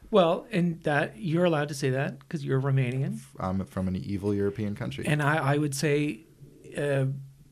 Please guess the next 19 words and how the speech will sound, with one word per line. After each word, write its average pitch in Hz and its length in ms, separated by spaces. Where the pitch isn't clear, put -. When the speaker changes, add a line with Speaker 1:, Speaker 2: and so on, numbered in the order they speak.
Speaker 1:
the 147 300
history 156 420
of 135 260
my 156 400
people 151 600
being, 143 540
um, 135 580
Speaker 2:
What - 140
are 156 40
you 151 60
Speaker 1:
British. 156 160
Speaker 2:
again, 156 160
like, 135 140
Albanian? 113 600
Speaker 1:
<laughs> - 60
Yeah, 143 300
yeah, 180 200
you 175 240
wish. 180 380